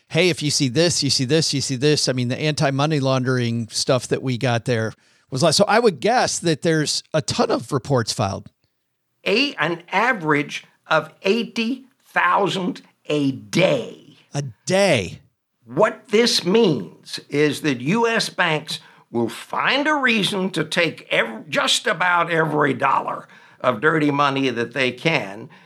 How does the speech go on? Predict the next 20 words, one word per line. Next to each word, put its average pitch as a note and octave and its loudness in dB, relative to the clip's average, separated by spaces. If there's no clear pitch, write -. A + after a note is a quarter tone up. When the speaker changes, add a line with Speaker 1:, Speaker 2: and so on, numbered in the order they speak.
Speaker 2:
uh, D3 2
just F3 -2
so A3 0
they F3 0
file F#3 0
a D3+ 2
suspicious F3 -2
activities D#3 0
report, C3 0
um, C3+ 0
with D#3 0
the, C3+ 0
um, B2+ 2
uh, B2+ -2
Financial C3+ -2
Intelligence A#2 -2
Agency. G2+ -6
Eighty C4 -2
thousand F3+ 0
such - -4